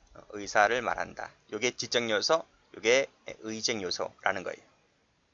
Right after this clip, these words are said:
이해되시겠죠? 그리고 요 실현이라고 하는 것은, 어, 인식을 반드시 전제합니다. 전제한다. 반드시 백 퍼센트 전제입니다.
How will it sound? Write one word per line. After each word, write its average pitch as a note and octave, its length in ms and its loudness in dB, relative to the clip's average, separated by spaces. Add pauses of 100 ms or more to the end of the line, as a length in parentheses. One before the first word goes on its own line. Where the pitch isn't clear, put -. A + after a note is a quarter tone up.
(100)
이해되시겠죠? B2+ 540 -4
그리고 C3 420 4 (460)
요 C#3+ 80 2
실현이라고 D3 540 8
하는 B2+ 120 4
것은, A2+ 460 0 (500)
어, F#2 440 0 (240)
인식을 D#3 420 2
반드시 A2 380 -2
전제합니다. G#2 640 -6 (800)
전제한다. A2+ 500 0
반드시 D3+ 380 4
백 - 200 -10
퍼센트 E3 260 0
전제입니다. G2+ 500 -4